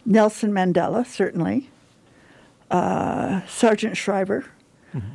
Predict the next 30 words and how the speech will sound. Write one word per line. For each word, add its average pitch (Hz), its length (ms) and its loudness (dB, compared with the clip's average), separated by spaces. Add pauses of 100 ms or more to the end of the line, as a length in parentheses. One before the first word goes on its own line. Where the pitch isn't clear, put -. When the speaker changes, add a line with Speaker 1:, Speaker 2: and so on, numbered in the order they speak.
(120)
Speaker 1:
He 208 220 0
was 185 240 4
ambassador 190 540 0
to 185 80 -6
France, 185 640 -2
and 180 300 -2
I 180 140 4
was, 185 480 -4
uh, - 460 -2
their 185 300 2
assistant 185 640 -2
with 170 160 -2
he 190 240 2
and 170 140 2
his 170 200 -2
wife, 180 580 -2
Eunice. 180 640 0 (920)
And, 180 500 4
um, - 560 0 (400)
it 185 140 6
was 185 120 0
she 202 280 0
that - 220 0
told 180 240 0
me 180 140 0
her 185 140 2
brother 180 340 0
had 175 180 0
been 170 160 0
shot. - 500 -2